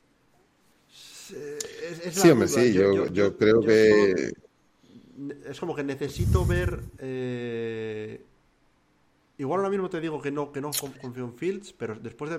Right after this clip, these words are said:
Speaker 1: de verle dos semanas este año, si veo que ya ni que juegue genial, que tenga ese par de jugadas que digas tú, "Ojo, aquí ya estoy viendo algo"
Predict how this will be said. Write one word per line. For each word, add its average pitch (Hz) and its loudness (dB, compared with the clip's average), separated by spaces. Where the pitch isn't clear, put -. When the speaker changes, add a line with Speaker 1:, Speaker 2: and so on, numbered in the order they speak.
Speaker 1:
de 131 -10
verle 127 -6
dos 127 -8
semanas 123 -6
este - -10
año, 110 -8
si - -10
veo 131 -6
que 139 -8
ya 139 -10
ni 196 -6
que 170 -10
juegue 190 -8
genial, 131 -8
que 131 -12
tenga 175 -10
ese 190 -12
par 160 -6
de 147 -8
jugadas 135 -10
que 135 -10
digas 120 -10
tú, 123 -12
"Ojo, 147 -10
aquí 139 -12
ya 147 -12
estoy 131 -12
viendo 113 -8
algo" 147 -10